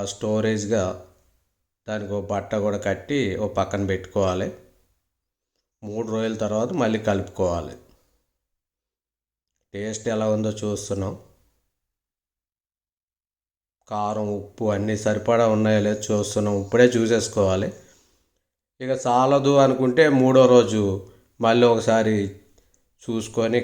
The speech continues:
కలపాలి కదా, మూడో రోజు ఒకసారి కలపాలి, అందులో ఓటంతా పైకి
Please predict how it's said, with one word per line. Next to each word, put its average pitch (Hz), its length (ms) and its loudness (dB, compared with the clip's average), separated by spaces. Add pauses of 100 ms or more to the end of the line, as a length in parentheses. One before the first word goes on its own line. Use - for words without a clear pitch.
కలపాలి 110 520 2
కదా, 101 200 -4
మూడో 123 280 6
రోజు 127 200 6
ఒకసారి 107 400 0
కలపాలి, 98 460 0 (680)
అందులో 110 300 0 (200)
ఓటంతా 113 400 0 (100)
పైకి 104 220 -2